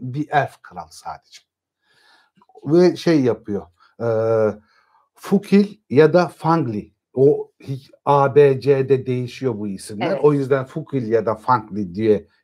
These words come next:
Speaker 1: geçmiş burada şey Christopher Tolkien. Ee, diyor ki Melkor'un hizmetkarları olarak aslında ve saklanarak insan olarak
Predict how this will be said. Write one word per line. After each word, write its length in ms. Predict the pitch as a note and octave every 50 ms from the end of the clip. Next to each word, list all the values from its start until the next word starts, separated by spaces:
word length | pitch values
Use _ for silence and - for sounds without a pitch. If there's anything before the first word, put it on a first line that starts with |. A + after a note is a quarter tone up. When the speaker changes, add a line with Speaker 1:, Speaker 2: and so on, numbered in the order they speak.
| _ _
Speaker 1:
geçmiş 460 | - A#2+ A2+ - - G#2 G#2 - _
burada 400 | G2+ G#2+ G2+ G2 F#2 G#2+ G2+ F#2
şey 300 | - - - G#2+ G#2+ G#2+
Christopher 600 | - A#2+ A2+ G#2 G#2+ - - G#2+ G2+ - - G2
Tolkien. 640 | - _ - C3+ C3+ C3+ - _ E3+ G#3 A#3+ - _ _ _ _ _ - - - - - - - - _ A#2+
Ee, 40 | B2+ B2+ C3 C3 C3 C3 B2+ C3 B2+ C3 C3 C3 C3 C3 C3
diyor 180 | F3 A3+ A#3
ki 240 | A3+ - C#3+ - - - _ -
Melkor'un 580 | C3+ E3+ F#3+ G3 F#3+ G3 F3+ D#3+ D3 C#3 B2
hizmetkarları 1120 | A#2 - D3 C#3+ C3 D3 D#3 D3 D#3 - - D3+ C#3+ C3+ C3+ C#3 D3 C#3+ D3+ D3+ C#3+ - - _ _ _ _ A#2+ A#2 G#2 - _ _ _ _ _ _ _ _ _ _ -
olarak 640 | - C#3 C#3 C3 C3 A#2+ C#3+ D#3+ - _ _ - _
aslında 560 | - A2+ A2+ - - A#2+ A#2+ B2 B2 A2+ G2+ A#2+
ve 160 | B2+ A2 - _
saklanarak 720 | - - - B2+ A#2+ - B2+ C3 C3 C3 A#2 G#2+ G#2 - _
insan 500 | A#2+ A#2+ A#2 G#2+ - C3+ C3 B2+ A#2+ - - _ _ _
olarak 500 | - G2 F#2 G2+ A#2+ D#3 F#3+ G3+ -